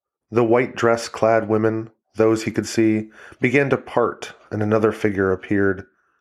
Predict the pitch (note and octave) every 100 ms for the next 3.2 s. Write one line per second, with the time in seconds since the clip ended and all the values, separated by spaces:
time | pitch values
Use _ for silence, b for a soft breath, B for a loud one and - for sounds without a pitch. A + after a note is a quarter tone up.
0 | - A#2 B2+ A2+ A2+ A2 G#2 F#2 - G#2
1 | G2 - G#2 G2 F2 G2 G2+ G2 G2+ G2
2 | F#2+ F#2 - G2+ G2+ F#2+ F#2+ G2+ G2 G2+
3 | F#2+